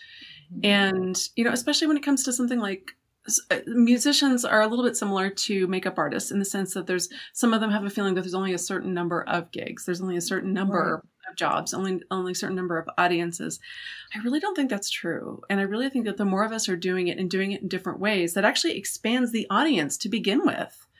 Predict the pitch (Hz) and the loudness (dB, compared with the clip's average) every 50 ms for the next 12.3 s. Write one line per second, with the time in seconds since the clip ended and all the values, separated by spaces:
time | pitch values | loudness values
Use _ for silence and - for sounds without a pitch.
0 | - - - - - - - - _ - - 175 220 226 233 226 214 208 208 208 | -20 -20 -20 -20 -20 -20 -20 -20 _ -6 0 4 4 6 6 6 6 6 6 6
1 | 220 226 233 247 240 - 208 202 208 - 202 190 190 196 196 190 190 185 - - | 6 6 4 2 4 4 2 2 2 0 -2 0 2 2 2 2 2 0 0 0
2 | 208 196 208 202 190 185 175 175 180 180 180 - 202 180 170 160 156 - 165 - | 0 0 2 2 2 2 0 0 0 -2 -4 -4 -4 -4 -2 -2 -2 -2 -2 0
3 | - 214 208 208 208 - - - 233 240 - 240 254 294 330 - - - _ _ | 2 2 2 2 0 -4 -4 -2 -2 2 4 6 6 8 6 4 2 -2 _ _
4 | - - - - - - - - 247 247 - 277 294 330 339 320 - 269 262 254 | -20 -20 -18 -18 -18 -6 0 2 2 4 6 6 6 6 6 4 2 0 2 2
5 | 247 233 220 - - _ _ _ _ _ - 202 233 226 208 240 294 320 480 415 | 2 2 0 -2 -6 _ _ _ _ _ 2 4 4 6 8 6 6 6 6 6
6 | 302 - - 202 185 175 160 151 156 156 156 160 165 170 160 - - - 170 170 | 6 6 4 2 2 4 2 2 2 0 0 0 0 0 -2 -2 -2 -4 -4 -4
7 | - - - 196 185 - 185 196 262 277 - 311 294 285 285 233 208 - - - | -6 -6 -6 -8 -8 -6 -2 0 0 2 2 2 2 4 2 2 2 0 0 2
8 | 233 254 269 269 247 208 185 175 180 185 220 240 226 190 170 175 180 - - 196 | 4 6 6 6 6 4 2 2 4 4 4 4 4 4 2 0 0 -2 -2 -2
9 | 196 220 240 226 185 156 147 - - - - - - 180 180 185 170 165 208 214 | -2 0 0 2 2 2 0 0 -2 -2 -4 -2 0 2 2 2 2 0 -2 -2
10 | 220 240 220 208 196 - - - - 202 185 190 240 330 - - - - - - | -2 -2 -4 -4 -4 -6 -6 -8 -4 -2 0 0 0 -2 -2 -2 -2 -2 -4 -6
11 | - - - - - 508 370 294 202 208 208 - 208 170 180 262 - - _ _ | -18 -16 -4 2 2 2 6 6 6 6 6 4 4 4 4 4 2 -4 _ _
12 | - - 202 208 277 - | -4 0 0 0 0 -2